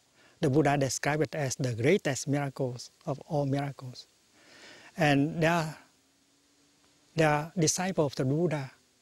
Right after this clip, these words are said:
who were capable of doing that during the time of the Buddha. They could already continue the Buddha in the time of the Buddha.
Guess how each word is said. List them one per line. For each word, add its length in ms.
who 80
were 120
capable 580
of 80
doing 340
that 240
during 240
the 80
time 380
of 60
the 100
Buddha. 360
They 160
could 240
already 340
continue 500
the 80
Buddha 460
in 200
the 100
time 320
of 80
the 60
Buddha. 360